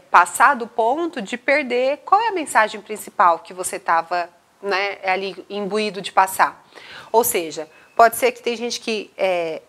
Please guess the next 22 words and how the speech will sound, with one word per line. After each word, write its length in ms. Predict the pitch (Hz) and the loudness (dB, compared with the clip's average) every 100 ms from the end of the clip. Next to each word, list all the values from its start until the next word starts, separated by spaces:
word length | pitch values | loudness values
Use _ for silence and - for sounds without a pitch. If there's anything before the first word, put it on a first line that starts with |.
| _ | _
quer 160 | - 214 | 4 4
se 120 | 262 | 6
adaptar 340 | 226 226 220 | 4 4 2
tanto 460 | 214 - 311 466 392 | 2 2 2 2 -2
ao 60 | |
seu 140 | 277 202 | -4 -6
público 600 | - 269 339 240 208 - | -4 -2 -2 -4 -8 -10
que 80 | - | 4
tá 120 | 226 | 4
mais 320 | 247 294 403 | 4 0 -2
preocupado 460 | - 302 - 226 208 | -6 -4 6 4 6
em 140 | 214 | 0
agradar, 800 | 202 214 208 196 196 370 - _ | 2 2 2 4 6 6 2 _
né, 140 | - 196 | -6 -4
nessa 300 | 190 185 - | -4 -6 -6
comunicação, 880 | 190 190 190 202 196 - 196 220 339 - - _ | -6 -6 -6 -4 -6 -4 -2 -2 -4 -14 -20 _
do 140 | 294 339 | -8 -2
que 100 | 381 | 0
em 120 | 370 | 4
passar 320 | 359 339 320 | 4 4 0
a 20 | |
mensagem-chave. 880 | 294 302 302 294 302 330 226 160 170 | -6 -2 -2 -2 -2 4 4 4 -4